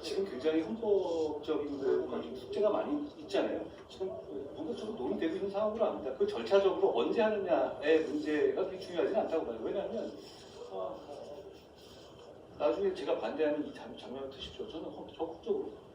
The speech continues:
그냥 찬성한다기보다 우리 헌법 전문에 이 오일팔 정신이 들어가면 우리 헌법이 훨씬 더 풍성해지고 선명해지고 더 자랑스러워질 것 같은데요.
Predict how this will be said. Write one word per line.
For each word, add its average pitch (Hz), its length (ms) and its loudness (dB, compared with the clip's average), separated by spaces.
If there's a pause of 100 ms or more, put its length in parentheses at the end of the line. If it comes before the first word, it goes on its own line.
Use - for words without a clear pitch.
(500)
그냥 180 200 0
찬성한다기보다 208 880 0 (840)
우리 220 260 0 (200)
헌법 226 300 0
전문에 160 580 -2 (460)
이 185 60 0
오일팔 202 440 2
정신이 165 360 -4
들어가면 147 520 0
우리 170 100 -4
헌법이 208 360 2
훨씬 226 240 -6
더 202 80 2
풍성해지고 233 640 -2 (680)
선명해지고 240 800 -4 (580)
더 - 100 -8
자랑스러워질 165 580 -6
것 - 80 -12
같은데요. 135 360 -8